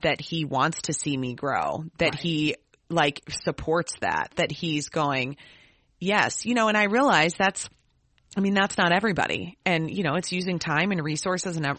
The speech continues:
Speaker 1: whatever to talk to this counselor, and he values that as being something important. And I think, though, that was kinda just like a light bulb moment as that we were then having this discussion, that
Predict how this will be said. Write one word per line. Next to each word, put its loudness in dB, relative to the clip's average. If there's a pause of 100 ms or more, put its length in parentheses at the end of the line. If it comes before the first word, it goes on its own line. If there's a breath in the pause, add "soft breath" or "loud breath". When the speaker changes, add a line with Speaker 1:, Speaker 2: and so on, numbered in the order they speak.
Speaker 1:
whatever 2
to 0 (360 loud breath)
talk 2
to 0
this -2
counselor, 0
and 2
he -2
values 2
that 2
as -2
being 0
something -2 (580 loud breath)
important. -2
And 4
I 4
think, 0 (100)
though, 2
that 4
was -2
kinda 0
just -2
like 0
a 2
light 2
bulb 2
moment 2
as -2
that 0
we -2
were -2
then 0
having 0
this -4
discussion, 0 (640 loud breath)
that 2